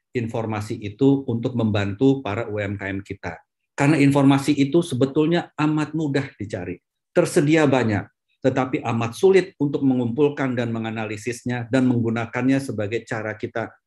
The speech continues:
membantu mengembangkan U M K M kita. Disinilah menjadi penting acara pada pagi hari ini untuk kita, eh, laksanakan secara bersama sehingga kita bisa dapat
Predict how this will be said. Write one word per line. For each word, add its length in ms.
membantu 520
mengembangkan 640
U 80
M 160
K 160
M 80
kita. 360
Disinilah 480
menjadi 400
penting 480
acara 320
pada 240
pagi 260
hari 260
ini 380
untuk 240
kita, 720
eh, 200
laksanakan 680
secara 240
bersama 560
sehingga 240
kita 240
bisa 240
dapat 320